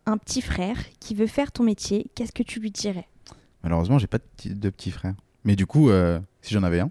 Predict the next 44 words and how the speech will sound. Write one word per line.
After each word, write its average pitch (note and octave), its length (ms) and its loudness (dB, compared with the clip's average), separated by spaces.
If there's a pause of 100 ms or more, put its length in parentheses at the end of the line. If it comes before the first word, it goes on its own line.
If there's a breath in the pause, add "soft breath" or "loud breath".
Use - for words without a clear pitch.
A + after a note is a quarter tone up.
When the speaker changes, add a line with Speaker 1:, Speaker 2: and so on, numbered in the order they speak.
(140)
Speaker 2:
<laughs> - 1120 0
je G2+ 100 -2
lui G2+ 140 6
dirais, G2 380 4
euh, « F2 460 2
Écoute, B2+ 240 2
petit - 220 -2
frère, G#2+ 220 2 (880)
si - 120 -16
tu - 100 -6
veux G#2+ 100 6
être A#2+ 80 4
développeur, G2 440 4 (320)
il G#2 60 0
faut - 140 0
pas F2 200 2
abandonner. » E2 420 2 (800 loud breath)
Parce F#2+ 160 2
qu'il - 80 2
y F#2 40 6
a F2+ 40 4
plein C#3+ 260 4
de D3 60 4
fois A#2 180 4
où A#2+ 80 8
tu - 80 0
vas G#2 80 4
avoir F2+ 220 4
envie G#2 180 2
d'abandon-, F#2+ 480 4 (180)
d'abandonner, F#2 640 2 (320 loud breath)
où G#2+ 80 -2
tu F#2+ 120 -4
vas F#2 100 2
te F2+ 140 -4
tirer B2+ 400 0
les A#2 120 6
cheveux, - 380 0
où G2 80 -6
tu - 140 -4
vas F#2+ 120 4
en F2+ 120 0
avoir E2 340 -2
marre, A2 480 0